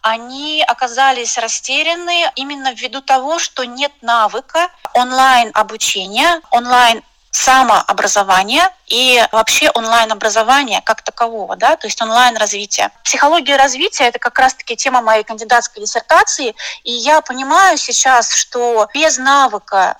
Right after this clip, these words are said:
который мы формируем в школе, когда дети научаются учиться, невозможно дальше без этого навыка развиваться современному человеку. Любое самообразование,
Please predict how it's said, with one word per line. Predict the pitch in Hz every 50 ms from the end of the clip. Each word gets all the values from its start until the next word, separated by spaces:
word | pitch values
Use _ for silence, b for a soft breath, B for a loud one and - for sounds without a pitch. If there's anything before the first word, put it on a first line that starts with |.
| -
который | - 233 226 - 285 285 285
мы | 277 277 302 294
формируем | - - 240 226 226 247 262 302 370 403 359 277
в | 240 -
школе, | - - - - 254 247 226 208 190
когда | - 220 220 220 - 226 226 220 226 -
дети | 214 233 269 320 294 - - 254 233 214 190 - -
научаются | 247 262 262 269 277 269 - - 311 330 349 349 339 - - - 302 - -
учиться, | 269 269 269 - - - 262 254 - - - 131 160 - _ _ _
невозможно | - 247 277 320 262 269 285 262 269 311 320 - 262 254 240
дальше | 220 247 277 311 - 247 233
без | 254 -
этого | 247 - - 220 220
навыка | 220 226 247 277 302 320 320 - 294 285 269 - -
развиваться | 220 226 202 220 214 220 233 233 - -
современному | - 220 214 214 220 220 220 220 208 208
человеку. | - - 220 220 214 208 208 170 - _ - - _ b b -
Любое | 262 285 240 294 339 359 302 277
самообразование, | - - 285 277 269 262 262 269 254 240 240 262 254 294 339 403 440 415 359 294 226 202 -